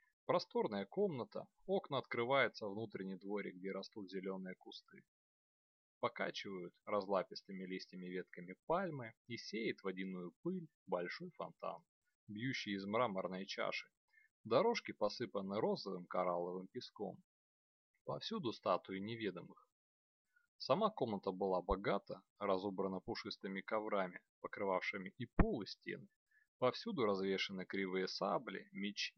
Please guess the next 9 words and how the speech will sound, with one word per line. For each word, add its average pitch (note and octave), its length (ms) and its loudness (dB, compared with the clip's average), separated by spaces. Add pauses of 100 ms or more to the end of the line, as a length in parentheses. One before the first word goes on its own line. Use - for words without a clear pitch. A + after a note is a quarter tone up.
простые G2+ 460 0
двуручные, F#2 760 -4
осадные F#2 560 0
ножи, A2 440 -6 (100)
гизармы, G2+ 680 0
алебарды, F#2+ 640 2
луки, D3+ 340 0
самострелы, G#2 800 0
секиры, A#2 580 0